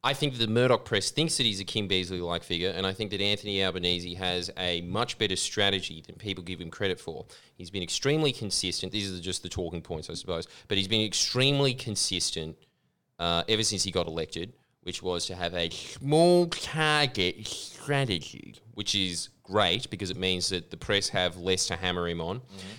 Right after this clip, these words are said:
Speaker 1: He's also taking into ac-, not taking into account, I guess, Joel Fitzgibbon's point, which is that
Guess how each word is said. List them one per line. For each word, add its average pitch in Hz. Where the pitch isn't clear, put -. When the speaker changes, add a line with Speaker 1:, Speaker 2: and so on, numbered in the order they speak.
Speaker 1:
He's -
also 131
taking 107
into 92
ac-, 85
not 120
taking 110
into 98
account, 92
I 87
guess, 90
Joel 95
Fitzgibbon's 90
point, 85
which 87
is 80
that 90